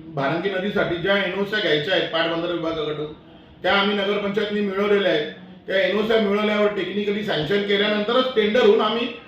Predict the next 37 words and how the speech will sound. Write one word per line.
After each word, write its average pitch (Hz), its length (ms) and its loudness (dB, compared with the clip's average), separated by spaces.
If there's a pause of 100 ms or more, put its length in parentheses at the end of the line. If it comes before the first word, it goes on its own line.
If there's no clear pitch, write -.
(180)
कॉन्ट्रॅक्टरला 220 480 2
काम 208 280 2
देण्यात 196 240 0
आलेलं 165 300 2
आहे. - 100 -2 (500)
असं 220 140 -2
कुठलंही 220 340 2
अनधिकृत 214 520 -2
काम 208 200 -4
तिथे 208 200 -4
चालू 175 320 -2
नाहीये. 147 420 -6 (320)
या 180 160 0
उलट 226 320 4
नदीमध्ये 233 400 0
समोरच्या 214 440 0
बाजूला 226 340 2
जे 220 380 2
ब-, 170 260 -6
गार्डन 165 500 0
झालेलं 175 360 0
आहे, 143 360 -2 (340)
त्याचा 170 240 0
नदीला 220 360 0
अडथळा 220 340 2
गेले 226 200 6
पाच 208 280 -2
सहा 233 100 -2
वर्ष 214 240 -2
येतोय. 196 400 0 (540)
त्या 208 200 0
गार्डनकडे 226 540 0
कोणी 220 200 4
त्याच्याकडे 226 440 2
लक्ष 214 220 -2
दिलं 202 300 0
नाही. 165 120 -4